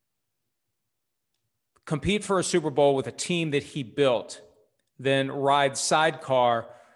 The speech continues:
to a coach slash de facto G M who builds the team and Jerry's just there.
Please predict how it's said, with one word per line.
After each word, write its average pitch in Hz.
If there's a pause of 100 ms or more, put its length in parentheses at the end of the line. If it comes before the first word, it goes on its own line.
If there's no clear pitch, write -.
(140)
to 147
a 131
coach -
slash 143
de 143
facto 139
G 127
M 127
who 135
builds 139
the 131
team 131
and 123
Jerry's 131
just -
there. 127